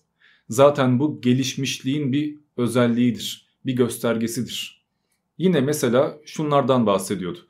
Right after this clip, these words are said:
Ben Japonya'ya gittim, o kadar gelişmiş ülke, sonsuz medeniyet, kimsenin elinde son model telefon, araba görmedim.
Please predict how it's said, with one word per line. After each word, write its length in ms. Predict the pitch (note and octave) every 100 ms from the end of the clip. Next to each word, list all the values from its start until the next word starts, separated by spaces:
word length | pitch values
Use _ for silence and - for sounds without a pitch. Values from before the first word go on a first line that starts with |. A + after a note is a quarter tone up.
| _ _ _ -
Ben 140 | F3
Japonya'ya 580 | F3+ E3 E3 G#3+ F3 C3
gittim, 400 | G#2+ G#2 - F3 E3
o 120 | F#3+
kadar 260 | F3 D3+
gelişmiş 480 | C3+ D3 C#3+ D#3 C3
ülke, 420 | B2 G#2+ D3+ D#3 -
sonsuz 420 | - D#3 D#3+ E3+
medeniyet, 560 | C#3 A#2 A2+ C3+ E3 - _ _ _ -
kimsenin 540 | G#3+ A3 G3 E3+ D3+
elinde 420 | C#3+ D#3 D3+ C#3+
son 300 | C#3 - F3+
model 260 | D#3+ C3 A#2+
telefon, 520 | - C#3+ B2 C#3 D#3+ -
araba 280 | C3+ A#2
görmedim. 460 | C#3+ C#3+ A#2+ G2 G2